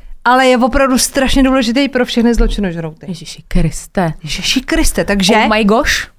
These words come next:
Speaker 1: Oh my gosh. Takže ty si začneš?
Speaker 2: Normálně zkus uhádnout, no, ne, to by jsme
Speaker 1: Jo,
Speaker 2: tady
Speaker 1: jo,
Speaker 2: byli asi
Speaker 1: ne,
Speaker 2: dlouho.
Speaker 1: dejme hádanku, já mám
Speaker 2: Třeba
Speaker 1: ráda
Speaker 2: o-,
Speaker 1: hádanky.
Speaker 2: já mám dneska normálně
Speaker 1: Ne?
Speaker 2: příběh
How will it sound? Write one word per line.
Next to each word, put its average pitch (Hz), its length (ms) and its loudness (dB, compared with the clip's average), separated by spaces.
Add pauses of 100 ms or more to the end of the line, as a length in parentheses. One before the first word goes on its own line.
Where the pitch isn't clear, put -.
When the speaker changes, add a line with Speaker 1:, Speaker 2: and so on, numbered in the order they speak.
(260)
Speaker 1:
Oh 226 120 2
my 320 120 2
gosh. 233 260 0 (220)
Takže 247 440 0
ty 269 120 -2
si 269 320 0
začneš? 185 680 -6
Speaker 2:
Normálně 339 560 2
zkus - 380 0 (140)
uhádnout, 214 600 2
no, - 60 -18
ne, 160 220 0 (100)
to 226 100 -2
by 220 100 4
jsme 294 100 2
Speaker 1:
Jo, 311 60 4
Speaker 2:
tady 269 180 2
Speaker 1:
jo, 285 80 4
Speaker 2:
byli 277 100 2
asi 302 120 2
Speaker 1:
ne, 330 80 2
Speaker 2:
dlouho. 311 140 2
Speaker 1:
dejme 294 260 2
hádanku, 262 360 2
já 277 60 2
mám 262 100 2
Speaker 2:
Třeba 254 140 2
Speaker 1:
ráda 226 140 2
Speaker 2:
o-, - 20 0
Speaker 1:
hádanky. 202 260 2
Speaker 2:
já 277 60 2
mám 285 120 2
dneska 277 340 0
normálně 214 760 2 (1600)
Speaker 1:
Ne? 269 60 4
Speaker 2:
příběh 320 580 2